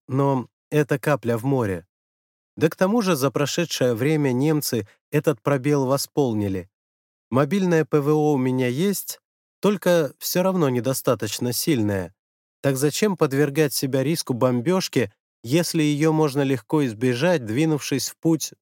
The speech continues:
ночью? Поэтому я приказал своим бойцам спать,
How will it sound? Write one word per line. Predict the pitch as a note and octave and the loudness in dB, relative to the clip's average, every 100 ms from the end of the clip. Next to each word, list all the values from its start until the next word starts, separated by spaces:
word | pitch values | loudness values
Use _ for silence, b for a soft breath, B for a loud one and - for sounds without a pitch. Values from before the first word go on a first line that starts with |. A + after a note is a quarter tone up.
| - | -4
ночью? | D#3+ D#3 G#2+ - F2 G2+ _ _ _ _ _ _ _ | 0 0 0 -4 -4 -8 _ _ _ _ _ _ _
Поэтому | C#3 E3+ A#3 F3 D#3 | 0 2 2 2 2
я | D#3 | 2
приказал | E3+ C#3 C3+ B2+ E3 | 2 0 0 2 0
своим | D#3 B2 C3 C#3 | 0 0 0 2
бойцам | A#2 A#2 - C3+ | 0 0 -2 -2
спать, | C3 - B2 G#2+ G2 | -2 -2 0 0 -2